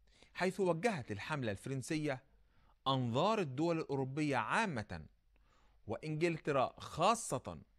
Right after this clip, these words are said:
لأهمية موقع مصر الجغرافي والاستراتيجي.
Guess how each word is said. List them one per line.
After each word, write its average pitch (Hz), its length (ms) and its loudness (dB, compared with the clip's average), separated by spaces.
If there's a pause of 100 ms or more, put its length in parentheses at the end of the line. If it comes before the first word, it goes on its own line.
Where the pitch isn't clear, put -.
(100)
لأهمية 107 800 -4
موقع 127 400 -2
مصر - 320 -10 (460)
الجغرافي 143 760 2 (260)
والاستراتيجي. 113 1300 2